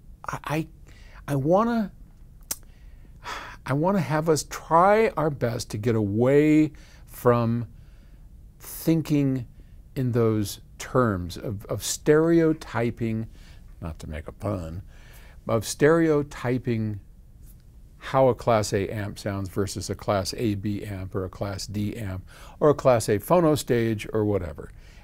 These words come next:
And I, I want us to get away from it because I think it is limiting. It, it, it's, it's like saying,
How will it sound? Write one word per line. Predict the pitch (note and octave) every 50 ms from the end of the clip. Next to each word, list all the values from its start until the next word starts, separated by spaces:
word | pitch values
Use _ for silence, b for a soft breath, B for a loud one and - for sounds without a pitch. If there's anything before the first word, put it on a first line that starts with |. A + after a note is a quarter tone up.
| b - -
And | C3+ B2+ B2 A#2+ A#2 A2 A2 G#2 - - - - - - - - - - - - - - - - -
I, | B2+ - - -
I | B2
want | C3 C#3+ F#3+ A3+
us | G3+ -
to | -
get | C3 D3+ C#3 A#2+
away | A2+ G#2+ A#2 C3 D#3 E3
from | E3 - C3+ A2 G#2+
it | G#2+ G2+ -
because | B2 A2+ - C#3 A#2 -
I | D3 B2+
think | - - - - G3+ A#3+ - -
it | A3 F#3
is | - F3+ D#3 B2 A#2 C3+
limiting. | G#2+ G#2 A#2 C#3+ F3 G#3 A3 G3 - - - - - - - - b b b b b b b b b b b b b b
It, | - D3+ D3 D3
it, | D3+ C#3+ C#3 -
it's, | - C#3 - -
it's | - - A#2 -
like | D3 C3 C3 A#2+
saying, | - - F3+ E3 E3+ E3 E3 D#3+ D3 C3+ A2+